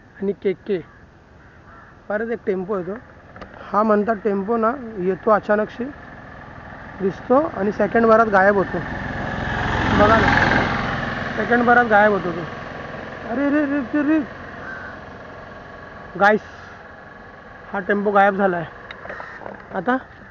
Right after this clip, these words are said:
गाईस, गाईस, माझी मम्मी कुठे गेली?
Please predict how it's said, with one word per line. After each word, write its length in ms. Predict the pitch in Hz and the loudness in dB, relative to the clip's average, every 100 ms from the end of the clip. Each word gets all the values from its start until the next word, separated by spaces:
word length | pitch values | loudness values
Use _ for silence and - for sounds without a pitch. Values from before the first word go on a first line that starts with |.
| - - - - - - - - 240 | -20 -20 -20 -20 -20 -20 -20 -18 -10
गाईस, 180 | 214 247 - - - - - - - - - - - - | -4 -4 -6 -16 -20 -20 -20 -20 -20 -20 -20 -20 -20 -12
गाईस, 220 | 254 262 - - - - - - - - - - - - - | -8 -6 -8 -18 -20 -20 -20 -20 -20 -20 -20 -20 -20 -16 -10
माझी 160 | 214 | -8
मम्मी 200 | 240 240 | -6 -8
कुठे 160 | 254 254 | -6 -6
गेली? 220 | 254 240 | -6 -8